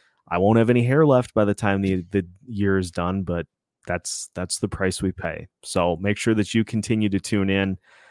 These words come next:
and, uh, we'll continue to break it down for you all season long with new episodes, with pregame and postgame content as well.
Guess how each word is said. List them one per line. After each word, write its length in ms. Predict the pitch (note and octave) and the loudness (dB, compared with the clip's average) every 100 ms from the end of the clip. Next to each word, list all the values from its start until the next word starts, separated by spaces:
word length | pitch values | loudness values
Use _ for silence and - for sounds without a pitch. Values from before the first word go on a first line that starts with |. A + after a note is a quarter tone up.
| _ _ | _ _
and, 300 | F2 F2+ F2+ | -2 0 2
uh, 100 | F2+ | 2
we'll 140 | F2+ G2 | 2 2
continue 440 | A2 G2+ G#2 G#2 | 0 0 0 2
to 80 | G2 | 2
break 260 | F#2+ F#2+ G2 | 4 2 0
it 80 | |
down 240 | F2+ F#2 F#2+ | 0 0 -2
for 200 | - F#2 | 0 0
you 80 | F2+ | 2
all 220 | D2+ F2+ | 2 0
season 380 | - F2+ D#2+ D#2+ | 0 -4 -4 -4
long 480 | F2 G2 G2+ G#2 G2 _ _ _ - | 0 2 2 -2 -6 _ _ _ -12
with 180 | D#2+ - | -10 2
new 220 | G#2 A2 | 6 6
episodes, 580 | G#2 G#2+ - G#2 G#2 F#2 | 4 0 0 2 2 0
with 180 | F2 - | -8 -6
pregame 540 | - A2+ A2 G#2+ G2 | -2 0 0 -2 -2
and 120 | F2+ | -4
postgame 480 | - G2 F#2+ F#2+ F#2 | -2 -2 -2 -4 -4
content 500 | - F2 F2+ F2 E2 | -6 -6 -6 -8 -12
as 160 | D2+ D2 | -14 -10
well. 360 | F#2+ A#2+ D3 | -4 -2 -2